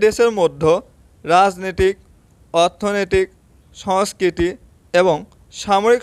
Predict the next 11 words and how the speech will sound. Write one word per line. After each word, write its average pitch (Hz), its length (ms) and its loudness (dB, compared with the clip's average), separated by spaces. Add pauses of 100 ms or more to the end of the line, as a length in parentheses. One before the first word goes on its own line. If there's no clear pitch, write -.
সহযোগিতা 220 520 0 (240)
রয়েছে। 151 360 2 (1200)
বাংলাদেশ 202 540 2 (240)
ও - 20 4 (560)
আমেরিকার 202 640 2 (520)
দ্বন্দ্বের 208 480 2
প্রধান 202 260 -2 (160)
কারণ 196 220 2 (120)
হল 143 140 -2 (540)
রোহিঙ্গা 226 460 2 (100)
সমস্যা। 143 440 -4